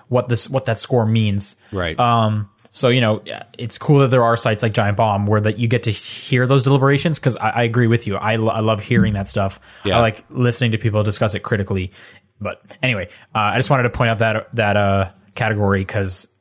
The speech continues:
Speaker 1: yeah, that, that's a, that's a hard category to pick from. Um, but Inside looks great. That game, oh, that game looks so cool.
Speaker 2: Especially where it goes.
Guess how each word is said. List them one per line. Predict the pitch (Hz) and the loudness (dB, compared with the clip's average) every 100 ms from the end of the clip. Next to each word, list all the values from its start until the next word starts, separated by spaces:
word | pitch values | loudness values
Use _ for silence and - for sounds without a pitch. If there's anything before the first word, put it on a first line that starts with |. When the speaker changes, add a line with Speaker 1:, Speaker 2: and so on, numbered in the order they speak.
| _ _ _ _ _ _ - 107 - | _ _ _ _ _ _ -20 -20 -10
Speaker 1:
yeah, | 107 92 | -6 -4
that, | 98 95 - _ | -4 -6 -10 _
that's | - 110 | -4 0
a, | 127 147 | 0 0
that's | 139 120 | -2 -2
a | |
hard | - 135 117 | -2 -2 0
category | 139 131 135 | 0 2 2
to | 123 | 2
pick | 170 - | 0 0
from. | 107 95 - - - - - _ | -4 -6 -14 -20 -20 -20 -20 _
Um, | 107 101 98 92 92 104 - | -2 0 2 0 -4 -8 -2
but | 120 - 135 | -2 -2 0
Inside | 151 - 147 156 | 2 4 2 2
looks | 117 117 - | 2 0 0
great. | 101 101 98 - - | -2 -2 -2 -8 -4
That | 107 | -2
game, | - 113 107 104 98 _ _ _ _ - | 2 2 2 0 -4 _ _ _ _ -4
oh, | 107 107 | 0 0
that | 101 | 0
game | 104 104 | -2 -2
looks | 98 | -2
so | - 98 | -2 -2
cool. | 104 95 - _ - - | -2 -6 -8 _ -20 -12
Speaker 2:
Especially | 117 170 165 185 | -2 0 2 2
where | 120 120 107 | 4 2 2
it | 90 | 0
goes. | 98 90 76 - - | -2 -2 -4 -10 -12